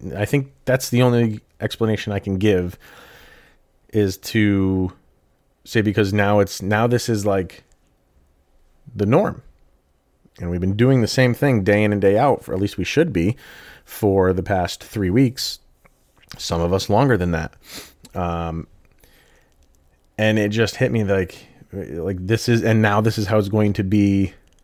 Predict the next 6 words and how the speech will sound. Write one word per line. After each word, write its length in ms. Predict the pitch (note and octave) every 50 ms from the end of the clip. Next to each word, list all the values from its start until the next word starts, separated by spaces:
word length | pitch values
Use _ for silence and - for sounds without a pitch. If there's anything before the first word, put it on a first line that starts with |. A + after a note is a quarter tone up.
| _ _ _ _ _ _ _ _ _ _ _ _ _ _
for 240 | _ - - A2+ G#2
who 200 | - - C3+ C3
knows 400 | B2 A#2+ A2+ A2 G#2+ G#2 G2 -
how 320 | - - - C3+ C3+ C3+
long. 400 | B2+ G2+ D#2 C2+ - A#1 - - - - _ _ _ _ _ _ _ _ _ _ _ _ _ _ _ _
Um, 680 | - G#2+ G#2 G2+ G2+ G2+ G2 G2 G2 F#2+ F#2+ F#2 -